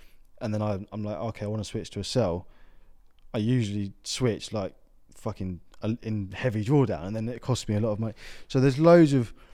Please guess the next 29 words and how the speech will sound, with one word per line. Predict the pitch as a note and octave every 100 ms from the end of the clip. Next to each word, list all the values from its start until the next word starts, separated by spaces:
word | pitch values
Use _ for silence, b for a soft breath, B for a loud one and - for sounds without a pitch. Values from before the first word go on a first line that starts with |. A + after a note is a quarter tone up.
| b b b - - - - - - - - - -
tweaks | - C3+ A2 - -
that | - -
need | A2
to | G2
be | G#2+
done, | - A2+ F#2 G2 - -
and | A#2+
I |
think | A2 C3 -
the |
next | B2+ D3 -
level | C#3 A2+
for | - A#2+
me | A#2+ G2+
would | F#2+ -
be | G#2 G2 - - - - - -
applying | F3+ - B2 A#2 G#2+ G2+ - - - - - - - -
everything | C3+ A#2+ B2+ - A#2 A2
that, | -
it's, | B2+ C3
it's | C#3+ D#3+
like | D3
bringing | D3 C3
a | A#2+
street | - C#3 G#2
fighter | G#2+ E2+
off | G2
the | G#2
street | - A#2+ F#2+